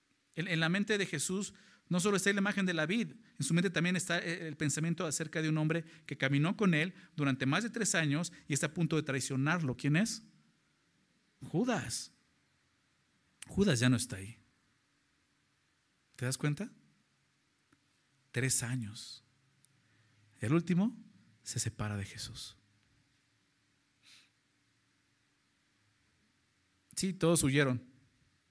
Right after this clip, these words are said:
¿verdad? No, no todos. Juan estuvo ahí cerca, ¿recuerdas? Pero Judas desde antes ya se había apartado de Jesús.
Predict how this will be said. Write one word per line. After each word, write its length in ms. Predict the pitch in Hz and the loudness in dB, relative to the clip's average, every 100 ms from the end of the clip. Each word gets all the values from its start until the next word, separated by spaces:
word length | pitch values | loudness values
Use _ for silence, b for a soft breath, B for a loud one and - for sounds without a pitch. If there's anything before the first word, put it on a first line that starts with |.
| _ _ _ - | _ _ _ -8
¿verdad? 240 | 113 131 - b b b b b b _ _ _ _ _ _ _ _ _ 131 | -6 -6 -10 b b b b b b _ _ _ _ _ _ _ _ _ -6
No, 80 | |
no 140 | 135 139 | -4 -2
todos. 320 | 120 104 - | -4 -4 -6
Juan 200 | 117 127 | -4 -2
estuvo 260 | 123 120 110 | -2 -4 -2
ahí 80 | |
cerca, 380 | 110 110 - 95 - | -4 -6 -10 -12 -14
¿recuerdas? 420 | - 117 170 - _ _ _ b b b b b b b _ _ | -10 -8 -8 -14 _ _ _ b b b b b b b _ _
Pero 160 | 117 107 | -2 -2
Judas 340 | - 170 180 | 0 2 4
desde 200 | 139 131 | 4 2
antes 240 | 143 139 131 | 0 -2 -4
ya 80 | |
se 140 | 131 131 | -4 -6
había 60 | |
apartado 400 | 127 123 - 120 | -10 -12 -10 -8
de 100 | 117 | -8
Jesús. 500 | 101 - - - - | -10 -14 -14 -18 -20